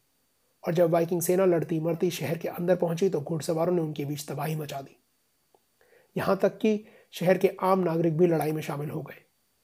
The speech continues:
कहा जाता है, शहर के निवासियों ने अपने घरों से वाइकिंग सैनिकों पर उबलती हुई बियर और मधुमक्खियों के छत्ते फेंकना शुरू कर दिया। आखिर में वाइकिंग सेना ने हार मान ली और चेस्टर शहर बच गया।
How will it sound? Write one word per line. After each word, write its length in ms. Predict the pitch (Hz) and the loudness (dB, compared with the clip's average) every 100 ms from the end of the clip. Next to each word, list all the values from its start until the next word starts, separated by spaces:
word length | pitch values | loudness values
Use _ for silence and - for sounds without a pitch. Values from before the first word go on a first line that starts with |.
| _ _ _ - | _ _ _ -6
कहा 180 | 147 170 | -2 2
जाता 300 | 170 170 185 | 2 4 6
है, 480 | 185 196 - - - | 6 4 2 -20 -16
शहर 260 | - 165 175 | -2 0 2
के 140 | 170 | 2
निवासियों 500 | 156 156 160 208 196 | 2 -2 0 4 6
ने 140 | 202 208 208 - - | 6 4 0 -18 -14
अपने 220 | - 180 | -4 -2
घरों 240 | 160 180 180 | 2 2 4
से 140 | 185 | 4
वाइकिंग 340 | 165 165 180 | 2 0 -2
सैनिकों 360 | 165 165 160 165 | 0 0 2 0
पर 140 | 160 | 0
उबलती 400 | 160 170 175 165 | -2 2 2 2
हुई 260 | 165 165 151 | 0 0 -2
बियर 440 | 135 156 190 202 - _ _ _ | -2 2 2 0 -10 _ _ _
और 180 | - 175 | 2 2
मधुमक्खियों 440 | 165 160 160 - 180 | 2 -2 2 2 4
के 100 | 165 | 0
छत्ते 340 | 175 - 175 | -4 0 0
फेंकना 280 | 170 156 156 | 0 -4 -4
शुरू 180 | 160 147 | -6 -6
कर 120 | 139 | -10
दिया। 280 | 135 - - _ _ _ _ _ _ _ _ _ _ _ _ _ _ - _ - | -14 -20 -20 _ _ _ _ _ _ _ _ _ _ _ _ _ _ -20 _ -4
आखिर 280 | 170 190 202 | 0 6 8
में 260 | 214 208 - - - | 8 6 0 -12 -4
वाइकिंग 280 | 170 175 170 | -2 0 2
सेना 280 | 180 175 | 2 2
ने 80 | 165 | 0
हार 220 | 160 165 | 0 0
मान 220 | 165 165 160 | 0 0 2
ली 100 | 175 | 2
और 180 | 170 170 | 2 -2
चेस्टर 340 | 165 - 170 | -4 -4 -8
शहर 300 | - 139 165 | -6 -4 -4
बच 200 | 147 147 | -6 -10
गया। 180 | 151 | -14